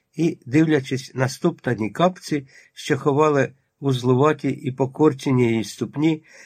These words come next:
починала невдоволено бурмотіти, що через галині походеньки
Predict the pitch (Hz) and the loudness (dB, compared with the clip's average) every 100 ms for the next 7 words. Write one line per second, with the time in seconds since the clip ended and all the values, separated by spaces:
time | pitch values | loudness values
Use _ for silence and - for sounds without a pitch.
0 | - _ - 131 131 117 143 143 135 - | -20 _ -4 -2 0 4 4 2 -2 -6
1 | _ - 123 117 113 110 151 151 143 110 | _ -2 0 2 2 2 4 2 2 -2
2 | 117 113 107 101 131 135 101 - _ _ | -2 -2 -2 -2 -4 -2 -8 -8 _ _
3 | - 127 - 117 113 95 - 131 156 135 | -6 -6 -2 0 0 0 0 2 2 0
4 | 117 - 104 104 92 147 160 - 139 | -2 -4 -6 -4 0 2 0 -2 -6